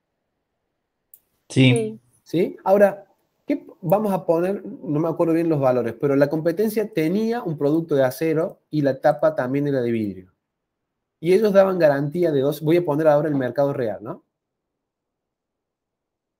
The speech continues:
Speaker 3: Ellos daban doce meses de garantía y el producto valía cincuenta.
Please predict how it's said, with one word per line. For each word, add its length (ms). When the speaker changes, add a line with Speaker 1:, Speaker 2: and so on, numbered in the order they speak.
Speaker 3:
Ellos 200
daban 240
doce 240
meses 260
de 60
garantía 560
y 40
el 120
producto 340
valía 240
cincuenta. 600